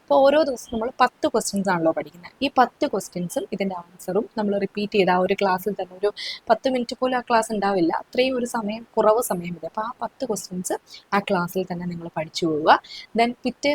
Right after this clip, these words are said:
ദിവസം ക്ലാസ് ഉണ്ടായിരിക്കില്ല. അപ്പോൾ നിങ്ങൾ just ആ ക്വസ്റ്റ്യൻ ഒന്ന് റിവൈസ് ചെയ്ത് നോക്കുക. അതായത് നമ്മൾ ക്വസ്റ്റ്യൻ വായിച്ചിട്ട് ആൻസർ, ആ ഒരു ഫുൾ ക്വസ്റ്റ്യൻ കഴിഞ്ഞിട്ടാണ് ആൻസർ പറയുന്നത്. അപ്പോൾ നിങ്ങൾ പിറ്റേ ദിവസം ക്ലാസ് കാണുമ്പോൾ ആ ക്വസ്റ്റ്യൻ ഒന്ന് കേട്ടിട്ട് നിങ്ങൾക്ക് അതിൻ്റെ ആൻസറിലേക്ക് എത്താൻ പറ്റുന്നുണ്ടോ എന്ന് നോക്കുക.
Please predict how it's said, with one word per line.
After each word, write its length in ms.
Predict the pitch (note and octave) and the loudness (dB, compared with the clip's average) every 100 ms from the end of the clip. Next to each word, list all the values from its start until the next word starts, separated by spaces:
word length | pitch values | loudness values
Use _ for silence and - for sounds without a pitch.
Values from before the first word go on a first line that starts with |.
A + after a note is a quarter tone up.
| C4 | 0
ദിവസം 240 | A#3+ - - | -4 -4 0
ക്ലാസ് 220 | G3+ F#3 G3 | 2 2 -2
ഉണ്ടായിരിക്കില്ല. 520 | F3 E3+ F3 - G#3 | -2 -2 -2 -4 -6
അപ്പോൾ 120 | B3+ C#4+ | -6 -6
നിങ്ങൾ 140 | C#4+ C#4+ | -6 -4
just 240 | A#3 - A#3 | -4 -2 -2
ആ 20 | G#3+ | 0
ക്വസ്റ്റ്യൻ 260 | F#3 - F#3+ | -2 -4 -4
ഒന്ന് 140 | F#3 G#3+ | -4 -4
റിവൈസ് 380 | E3+ D#3+ E3 - F#3+ | -4 -6 -10 -4 -2
ചെയ്ത് 160 | F3 F3 | -2 -4
നോക്കുക. 260 | D3 - D#3+ | -8 -8 -4
അതായത് 300 | E3 E3 C#4 - - - G#3+ | -4 -2 -2 -4 -18 -8 -2
നമ്മൾ 160 | G#3 A3 - | 2 2 0
ക്വസ്റ്റ്യൻ 320 | F#3+ - A3+ A3 | -4 -2 -2 0
വായിച്ചിട്ട് 460 | F#3 F3 - F#3 A#3+ G3 | -2 -2 -6 -6 -6 -6
ആൻസർ, 360 | F#3+ G3 - A3+ E4+ | -8 -8 -6 -4 -2
ആ 40 | A3 | -2
ഒരു 100 | A3+ - | -2 -4
ഫുൾ 160 | B3 C4+ | -4 -2
ക്വസ്റ്റ്യൻ 260 | - - G#3 G3 | -4 -4 -4 -2
കഴിഞ്ഞിട്ടാണ് 380 | F#3 F#3+ G3+ G3+ | -2 -4 -6 -6
ആൻസർ 240 | G3 - G3 | -6 -4 -2
പറയുന്നത്. 260 | E3+ D3+ - | -2 -4 -10
അപ്പോൾ 120 | G#3 | -12
നിങ്ങൾ 160 | G#3+ A#3 - - _ | -6 -6 -8 -12 _
പിറ്റേ 220 | A#3+ C#4 C#4+ | -2 2 2
ദിവസം 220 | B3+ B3 A3+ | 2 -2 0
ക്ലാസ് 240 | F#3+ F#3+ G3+ | 0 0 -4
കാണുമ്പോൾ 280 | E3+ F3+ G3 | -4 -6 -8
ആ 20 | - | -6
ക്വസ്റ്റ്യൻ 280 | F3+ - G3+ F#3 | -8 -6 -6 -4
ഒന്ന് 120 | G#3 F3+ | -6 -4
കേട്ടിട്ട് 320 | E3 F3+ A#3+ A3+ | -4 -4 -4 -2
നിങ്ങൾക്ക് 280 | B3+ C4+ G3 | -2 0 0
അതിൻ്റെ 180 | F3+ F3 | 0 -4
ആൻസറിലേക്ക് 500 | D#3 - - F3 G3 C#4+ | -4 -8 -6 -6 -2 -2
എത്താൻ 200 | - C4 | 0 0
പറ്റുന്നുണ്ടോ 440 | G3+ F#3 F3+ F3 E3+ | 0 -2 -6 -4 -6
എന്ന് 100 | - | -8
നോക്കുക. 100 | - | -16